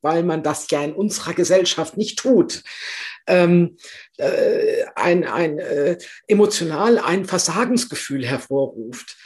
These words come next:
Und, ähm, du hast, du hast auch gerade noch gesagt, deine Wortwahl fand ich jetzt ganz spannend, dass du danach so gehemmt warst, weil du sagst, immer, immer, immer, ähm, äh, ich muss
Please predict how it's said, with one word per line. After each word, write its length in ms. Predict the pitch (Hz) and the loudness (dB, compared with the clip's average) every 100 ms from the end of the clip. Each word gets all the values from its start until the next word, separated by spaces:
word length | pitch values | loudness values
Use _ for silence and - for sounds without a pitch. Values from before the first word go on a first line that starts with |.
| - - - - _ _ - | -20 -20 -20 -20 _ _ 2
Und, 480 | 190 185 185 185 - | 4 6 4 0 -2
ähm, 480 | 185 175 180 180 180 _ _ _ _ - | 0 2 0 -2 -6 _ _ _ _ -4
du 100 | 175 | -2
hast, 140 | 185 | 0
du 360 | 220 - 180 - - | -2 -2 -8 -8 -8
hast 300 | 107 214 240 | -4 -2 -2
auch 120 | - | -2
gerade 320 | - 214 220 | 0 2 2
noch 180 | 208 208 | 0 -2
gesagt, 380 | 202 190 190 190 | 0 0 -2 -2
deine 200 | 170 151 | -4 -2
Wortwahl 380 | 240 247 139 143 | -4 -4 -6 -6
fand 260 | 156 143 | -6 -8
ich 100 | 139 | -6
jetzt 180 | 151 - | -6 -4
ganz 180 | 151 151 | -6 -6
spannend, 380 | - 143 143 180 | -4 -6 -2 -2
dass 160 | 165 | -2
du 100 | - | -2
danach 340 | 170 156 170 202 | 0 0 -2 -2
so 180 | 202 | -4
gehemmt 360 | 190 175 214 - | 0 2 2 0
warst, 280 | 160 180 - | 0 0 -2
weil 80 | 247 | -4
du 60 | |
sagst, 220 | - - - - - - - _ _ | -2 -6 -8 -18 -18 -20 -20 _ _
immer, 420 | 262 269 285 269 | 6 8 8 4
immer, 500 | - 247 254 254 247 | 6 6 6 4 2
immer, 560 | - 233 269 269 269 - - | 4 6 6 6 4 -2 2
ähm, 380 | 233 233 226 226 | 4 4 2 -2
äh, 540 | - 214 214 208 214 - - - 160 - - - - - _ - - - - | 2 6 6 4 0 -4 -14 -14 -16 -18 -14 -12 -10 -12 _ -18 -18 -20 -12
ich 200 | 214 - | -10 -4
muss 640 | 240 311 - - - _ | 0 2 2 -4 -10 _